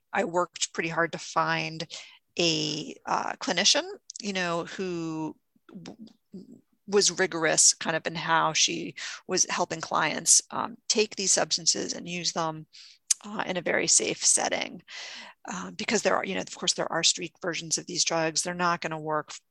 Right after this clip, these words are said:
for people with certain kinds of mental health conditions and so on.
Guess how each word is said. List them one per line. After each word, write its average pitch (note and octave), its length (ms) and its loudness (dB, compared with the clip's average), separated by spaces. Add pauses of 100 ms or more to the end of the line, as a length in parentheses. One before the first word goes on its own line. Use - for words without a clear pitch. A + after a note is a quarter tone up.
(120)
for F3 160 -4
people F3+ 280 -6
with E3 100 -2
certain - 240 -2
kinds D#3+ 320 -4
of - 80 -6 (280)
mental E3+ 280 -4
health E3 200 -2
conditions - 480 -2
and E3 100 -4
so - 100 0
on. - 220 -4